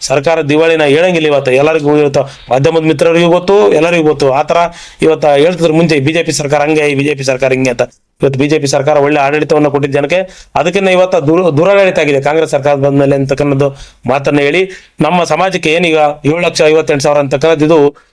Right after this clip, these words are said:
ಬಹಳ ಸುಳ್ಳು, ಸುಳ್ಳಲ್ಲಿ ಸುಳ್ಳಿದು. ಇನ್ನು ಇದಕ್ಕೆ ಯಾರಾದ್ರೂ ಒಬ್ಬರು ಸಾಮಾನ್ಯ ಜನ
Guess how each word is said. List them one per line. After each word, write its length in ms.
ಬಹಳ 220
ಸುಳ್ಳು, 580
ಸುಳ್ಳಲ್ಲಿ 440
ಸುಳ್ಳಿದು. 580
ಇನ್ನು 180
ಇದಕ್ಕೆ 360
ಯಾರಾದ್ರೂ 420
ಒಬ್ಬರು 180
ಸಾಮಾನ್ಯ 420
ಜನ 140